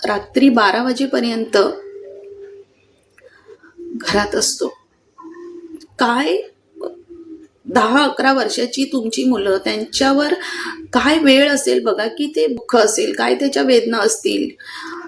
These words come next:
त्याच्या मनात किती विचार असतील, किती भावना असतील. एकतर मुळात तो घाबरतो रात्री बारा वाजेपर्यंत एकटा राहायला,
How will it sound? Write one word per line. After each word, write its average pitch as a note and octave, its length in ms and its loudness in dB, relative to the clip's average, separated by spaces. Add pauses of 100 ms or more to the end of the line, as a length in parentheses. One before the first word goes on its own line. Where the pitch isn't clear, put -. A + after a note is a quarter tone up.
(240)
त्याच्या B3+ 300 2
मनात C#4 380 4 (260)
किती E4+ 340 6
विचार C#4+ 400 2
असतील, B3+ 420 0
किती C#4+ 240 2
भावना B3 440 4
असतील. A3+ 520 -2 (160)
एकतर D4+ 340 0
मुळात C4+ 400 6 (380)
तो B3+ 120 8
घाबरतो A#3+ 580 0
रात्री A3 280 2
बारा F#3+ 260 0
वाजेपर्यंत F#3 600 0
एकटा G#3 380 0
राहायला, - 320 -4